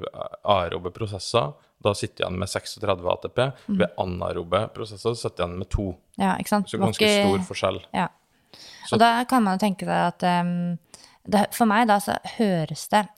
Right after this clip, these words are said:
Speaker 2: ut som at man får mest energi, eh, per tid ved å være i en aerob, eh, tilstand.
Speaker 1: Ja, det er ikke noe tvil om. Og så er det jo i enkelte, i noen konkurransesituasjoner, så vinner du ikke V M-gull, eller du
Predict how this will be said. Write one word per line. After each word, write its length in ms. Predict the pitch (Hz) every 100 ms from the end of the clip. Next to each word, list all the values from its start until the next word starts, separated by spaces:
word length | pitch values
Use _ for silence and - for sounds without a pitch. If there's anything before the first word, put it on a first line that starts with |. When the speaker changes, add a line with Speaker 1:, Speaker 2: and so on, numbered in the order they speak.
| -
Speaker 2:
ut 380 | 180 196 - -
som 240 | - 208 190
at 140 | -
man 120 | 196 190
får 400 | - 170 180 -
mest 400 | 180 175 - - -
energi, 560 | 180 180 - 175 170 - _ _ _ _ _ _ -
eh, 340 | 175 170 170
per 180 | - 190
tid 300 | - 196 202
ved 160 | 180 170
å 100 | 180
være 240 | 190 156
i 220 | 160 170 - -
en 100 | 196 - -
aerob, 540 | 160 156 156 185 180 - _ _ _ _
eh, 200 | - 71
tilstand. 480 | - 240 - 247 311 - _ _ - - -
Speaker 1:
Ja, 180 | 120 127
det 100 | 123
er 80 | 139
ikke 140 | 139
noe 80 | -
tvil 180 | 107 110
om. 120 | 104 - _ -
Og 80 | 110
så 100 | 131
er 120 | 101
det 80 | 101
jo 200 | 107 -
i 160 | 113 -
enkelte, 580 | 95 - 87 - 98 98 -
i 300 | 113 110 110
noen 200 | 107 107
konkurransesituasjoner, 1300 | - 110 - 85 - - - - 85 90 - 90 101 110
så 480 | - 107 107 110 - - _ _ _ _ -
vinner 520 | 107 120 107 90 92
du 80 | 101
ikke 140 | -
V 60 | 156
M-gull, 360 | 107 95 101 101 - -
eller 200 | 110
du 80 | 107